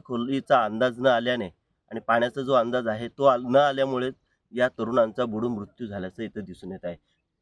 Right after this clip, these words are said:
समस्त ग्रामस्थांनी या तरुणांना पाण्याबाहेर काढलेलं आहे,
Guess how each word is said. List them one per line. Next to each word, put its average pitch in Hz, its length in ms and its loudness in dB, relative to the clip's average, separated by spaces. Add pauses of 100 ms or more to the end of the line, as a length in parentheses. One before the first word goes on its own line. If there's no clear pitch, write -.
(220)
समस्त 110 320 -4
ग्रामस्थांनी 117 800 0 (360)
या 117 120 2
तरुणांना 117 600 2 (220)
पाण्याबाहेर 113 440 2
काढलेलं 110 480 0
आहे, 107 240 -4